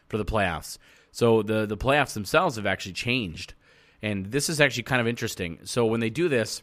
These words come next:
I believe this is the way the W N B A actually does it, is they, you know, they seed it this way. The way, the difference is,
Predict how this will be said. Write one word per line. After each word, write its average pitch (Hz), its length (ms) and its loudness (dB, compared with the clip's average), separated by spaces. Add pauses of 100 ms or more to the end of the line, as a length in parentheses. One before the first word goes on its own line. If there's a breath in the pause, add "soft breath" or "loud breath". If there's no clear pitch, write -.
(760 soft breath)
I 110 60 -4
believe 127 180 6
this 139 140 0
is 127 60 -2
the 135 80 0
way 131 120 4
the 113 60 0
W 135 300 4
N 120 60 4
B 113 140 4
A 127 80 4
actually 98 340 0
does 85 240 -6
it, 85 180 -8 (460 soft breath)
is 104 300 -2
they, 101 220 0
you 95 180 -2
know, 98 80 -2
they 95 100 -2
seed 101 260 -4
it 98 100 -10
this 98 200 -4
way. 87 240 -4 (380)
The 123 100 -4
way, 156 160 2
the 147 140 2
difference 208 480 2
is, 113 240 4